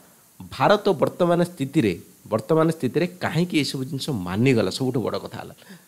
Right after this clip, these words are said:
ସବୁ ରିସର୍ଚ୍ଚ, <clears throat> ସରି, ସବୁ ରିସର୍ଚ୍ଚର ଏଇ କଥା କହୁଛନ୍ତି କି ଯେଉଁ ପ୍ରକାର କରୋନା କେସ୍ କି ନେଇକି କିମ୍ବା ଅଲଗା କିଛି ସିଚୁଏସନ୍କୁ ନେଇକି ଭାରତ କମ୍ପ୍ରମାଇଜ୍ କଲା।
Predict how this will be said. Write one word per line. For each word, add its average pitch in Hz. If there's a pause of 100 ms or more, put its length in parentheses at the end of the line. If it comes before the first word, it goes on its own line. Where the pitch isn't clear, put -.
(120)
ସବୁ 202
ରିସର୍ଚ୍ଚ, 208 (300)
<clears throat> 117
ସରି, 95 (680)
ସବୁ 143
ରିସର୍ଚ୍ଚର 180
ଏଇ 170
କଥା 175
କହୁଛନ୍ତି 123 (500)
କି 196
ଯେଉଁ 160
ପ୍ରକାର 190 (120)
କରୋନା 151 (240)
କେସ୍ 143
କି 156
ନେଇକି 117
କିମ୍ବା 147 (100)
ଅଲଗା 127
କିଛି 170
ସିଚୁଏସନ୍କୁ 143
ନେଇକି 113 (140)
ଭାରତ 170 (180)
କମ୍ପ୍ରମାଇଜ୍ 123
କଲା। 85